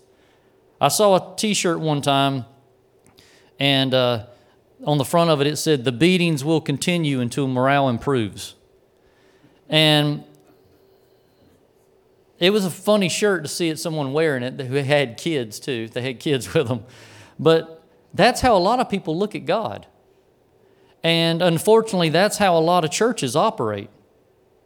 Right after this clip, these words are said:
Week after week, it's just another beating from the pulpit. They're trying to beat people to make them live right,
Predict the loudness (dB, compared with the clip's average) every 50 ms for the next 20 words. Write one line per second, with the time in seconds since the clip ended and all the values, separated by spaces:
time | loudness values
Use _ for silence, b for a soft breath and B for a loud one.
0 | _ _ _ _ _ _ _ _ _ _ _ _ _ _ _ -4 0 0 0 2
1 | 2 2 0 0 0 -2 -4 -2 0 -2 -2 -2 -4 -8 -6 -4 -6 -6 -4 -4
2 | -4 -2 -2 0 -2 -2 -2 -2 -2 -2 -2 -4 -6 -6 -6 -8 -8 -8 -6 -4
3 | -4 -4 -4 -4 -6 -6 -6 -6 -8 -4 -2 0 0 0 0 -2 -2 -2 -2 -2
4 | -2 -4 -4 -4 -4 -2 -2 -4 -4 -2 -2 0 0 0 0 -2 -2 -2 0 2
5 | 0 0 0 0 0 0 0 0 -2 -6